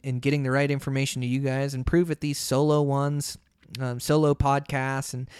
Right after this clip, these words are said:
and just take really good notes and, and try to pay attention, you know, when I, when I'm finding success, why I'm finding success, and try to keep getting you guys this l-, next level, um, tips and tactics to, to make you better in the field. So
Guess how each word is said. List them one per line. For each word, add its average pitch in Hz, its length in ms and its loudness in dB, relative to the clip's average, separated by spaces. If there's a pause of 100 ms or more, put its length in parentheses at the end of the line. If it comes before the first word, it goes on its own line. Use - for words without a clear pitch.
(140)
and 156 140 2
just - 180 0
take 190 180 4
really 175 240 4
good 165 280 2
notes 147 400 2
and, 139 240 -2
and 135 160 -2
try 160 160 0
to 185 80 0
pay - 180 0
attention, 151 640 0
you 135 120 -2
know, 131 180 2
when 139 220 0
I, 143 240 0 (320)
when 151 120 4
I'm 180 200 4
finding 143 340 4
success, 131 480 -2
why 135 280 0
I'm 131 200 -2
finding 120 400 -6
success, - 600 -8
and 139 260 -10 (600)
try 135 160 0
to 131 160 4
keep 143 260 -4
getting 143 220 -2
you 131 80 0
guys 123 320 -2
this 123 260 -4 (420)
l-, - 160 -10
next 143 380 0
level, 131 560 2
um, 120 280 -4
tips - 280 0
and 127 120 -4
tactics 127 540 -4
to, 123 240 -2
to - 160 -6
make 127 300 -4
you 131 140 0
better 127 280 -4
in 120 140 -6
the 120 80 -8
field. 131 340 -2
So 127 220 -2